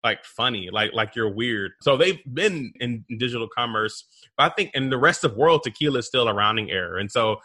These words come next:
I, I think what we're, we're doing things in, like, Amazon U K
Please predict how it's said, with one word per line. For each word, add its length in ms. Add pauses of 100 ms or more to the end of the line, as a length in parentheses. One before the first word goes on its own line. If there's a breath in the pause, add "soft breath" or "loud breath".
(160 soft breath)
I, 180
I 40
think 260
what 140
we're, 240
we're 120
doing 240
things 320
in, 120
like, 240
Amazon 500
U 140
K 420